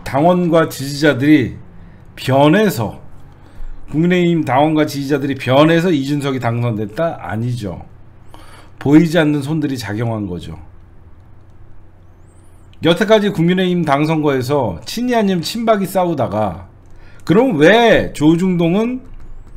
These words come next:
특히 왜 조선은 이준석을 띄었을까? 아무리 봐도 친박이니 친이니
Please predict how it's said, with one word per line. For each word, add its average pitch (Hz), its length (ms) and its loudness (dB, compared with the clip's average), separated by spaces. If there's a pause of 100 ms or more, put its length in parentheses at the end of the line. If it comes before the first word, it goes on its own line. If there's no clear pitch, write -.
(600)
특히 - 240 0
왜 185 240 2
조선은 165 600 0
이준석을 165 580 -2
띄었을까? 135 640 -6 (2000)
아무리 170 480 4
봐도 170 800 0 (640)
친박이니 196 760 0
친이니 160 880 -2